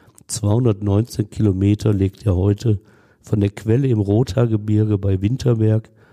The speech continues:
bis zur Mündung in den Rhein bei Duisburg zurück. Das Schöne an der Arbeit für diesen Podcast ist übrigens, dass wir uns auch immer unnützes Wissen aneignen, etwa bei der Frage, woher der Name Ruhr kommt.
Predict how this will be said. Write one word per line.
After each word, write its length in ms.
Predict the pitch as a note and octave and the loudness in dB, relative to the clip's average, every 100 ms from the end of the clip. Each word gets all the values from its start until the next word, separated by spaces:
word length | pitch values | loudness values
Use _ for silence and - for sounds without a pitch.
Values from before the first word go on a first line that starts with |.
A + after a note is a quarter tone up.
| _ _ _ _ | _ _ _ _
bis 320 | - D3+ - - _ - | 0 0 -2 -16 _ -8
zur 180 | - | -2
Mündung 580 | G2+ G#2 C3 C3 B2+ C3 - - | 0 2 2 2 0 -2 -6 -14
in 100 | - | -4
den 160 | G2 F#2 | 0 0
Rhein 340 | F2 E2+ G2+ | 0 0 0
bei 120 | G#2+ G2+ | 0 -2
Duisburg 640 | G2 F#2+ - - - - | -2 -4 -4 -14 -20 -8
zurück. 440 | B2+ G#2 F#2+ - - _ | -4 -2 -4 -6 -20 _
Das 160 | - A2 | -2 -2
Schöne 340 | - C3 E3+ | 2 2 2
an 100 | E3 | 2
der 120 | C#3 A2+ | 2 2
Arbeit 260 | B2+ C3 | 2 2
für 140 | - A2 | 0 -2
diesen 240 | G2+ F#2 | 0 -2
Podcast 540 | - G#2+ - A#2+ C3 | -4 -4 -4 -6 -6
ist 240 | - B2+ C3 | -4 -4 0
übrigens, 420 | A#2+ B2 B2+ - - - _ _ | 0 0 -2 -8 -20 -20 _ _
dass 240 | A#2 A2+ | -2 0
wir 260 | A#2 G#2+ G2+ | 2 2 0
uns 140 | B2 | 0
auch 180 | G#2+ G2 - | 0 -2 -4
immer 400 | A#2 A#2 A#2 A#2 | -2 2 2 0
unnützes 600 | D3 D#3 B2+ - B2 G#2 | 0 2 0 0 -2 0
Wissen 420 | C3 D3+ A#2 F2 | -2 -2 -2 -2
aneignen, 640 | - G#2 G2 F#2+ F2+ G2+ G2+ | -2 -2 0 -2 0 -2 -4
etwa 300 | A2+ A2 G#2+ | -6 -4 0
bei 120 | G#2 | 2
der 140 | G2+ | 2
Frage, 560 | F#2 G#2 F#2+ G2 A2 A#2 | 0 -2 0 0 0 0
woher 240 | A2 G#2 | 2 2
der 140 | G#2+ G#2 | 2 2
Name 320 | B2 C#3 C#3 | 2 2 2
Ruhr 360 | F#2+ F#2+ F#2 - | 0 0 -2 -2
kommt. 440 | G#2 F#2 - - | -6 -6 -10 -20